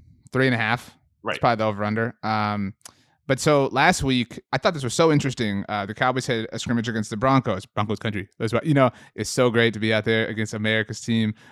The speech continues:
Speaker 1: Uh,
Speaker 2: Hold on a
Speaker 1: C J
Speaker 2: sec. There's, there, there's a headline right now. I need to get to this because it's entirely relevant to what you're saying.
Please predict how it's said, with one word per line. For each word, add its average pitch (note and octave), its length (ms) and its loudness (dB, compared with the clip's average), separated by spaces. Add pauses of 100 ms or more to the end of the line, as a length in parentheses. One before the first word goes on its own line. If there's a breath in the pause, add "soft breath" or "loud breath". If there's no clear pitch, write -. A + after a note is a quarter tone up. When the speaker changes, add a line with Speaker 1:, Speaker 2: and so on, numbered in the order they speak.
(120 soft breath)
Speaker 1:
Uh, G2 120 0
Speaker 2:
Hold D3 100 4
on C3 140 4
a G2+ 40 -2
Speaker 1:
C C#3 80 6
J D#3+ 120 4
Speaker 2:
sec. C3 60 -8
There's, A#2+ 200 -2
there, C#3 220 -6
there's D3+ 260 -4
a E3 100 -2
headline E2+ 480 -6
right D2 160 -8
now. C#2 140 -8
I D#2 40 -6
need A2 140 -4
to A2 60 -10
get G2+ 180 -4
to - 60 -14
this C#2 180 -10
because F#2+ 180 -12
it's E2 160 -14
entirely G2+ 360 0
relevant F2 320 -2
to D#2 60 -14
what E2+ 100 -4
you're E2 80 -6
saying. D2 240 -8